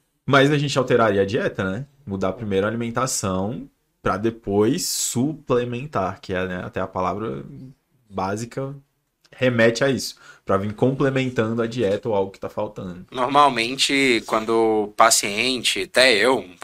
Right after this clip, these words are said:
Speaker 2: quando marquei uma consulta uma, uma vez com o endócrino, ou com algum nutricionista específico, já tem aquela lista de exames prontas, né? Também.
Speaker 1: Tem.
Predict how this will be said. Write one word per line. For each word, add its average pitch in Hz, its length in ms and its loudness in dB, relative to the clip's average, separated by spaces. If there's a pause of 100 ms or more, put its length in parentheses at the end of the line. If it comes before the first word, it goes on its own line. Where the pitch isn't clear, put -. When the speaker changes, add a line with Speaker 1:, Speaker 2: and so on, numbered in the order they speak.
(100)
Speaker 2:
quando 101 240 -4
marquei 113 460 4
uma 127 140 0
consulta 110 460 -4
uma, 107 120 0
uma 104 380 -10
vez 104 220 0
com - 100 -12
o 101 40 -10
endócrino, 101 540 0 (380)
ou 180 260 8
com 185 100 6
algum 131 200 4
nutricionista 165 560 -2
específico, 139 640 0 (340)
já 131 160 4
tem 131 180 2
aquela 143 680 6
lista 117 400 -2
de 160 120 -4
exames 147 300 0
prontas, 127 500 -4
né? 117 180 -4 (160)
Também. 101 380 -4
Speaker 1:
Tem. - 80 -20